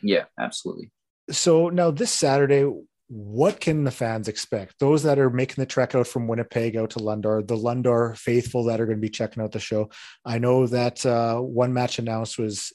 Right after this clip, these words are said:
Speaker 2: uh, Jay Walker versus J L Spiker for the P C W Canadian Championship. What can they expect?
Speaker 1: Uh, so I,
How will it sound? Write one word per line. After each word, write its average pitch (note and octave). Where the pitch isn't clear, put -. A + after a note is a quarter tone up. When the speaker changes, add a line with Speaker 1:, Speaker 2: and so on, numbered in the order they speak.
Speaker 2:
uh, A2
Jay B2
Walker A#2
versus A2
J A#2
L A2+
Spiker A2+
for A2
the G2+
P A#2+
C A2+
W A2
Canadian G#2+
Championship. G#2
What F3+
can F#3
they A#2
expect? -
Speaker 1:
Uh, C3+
so D3
I, C3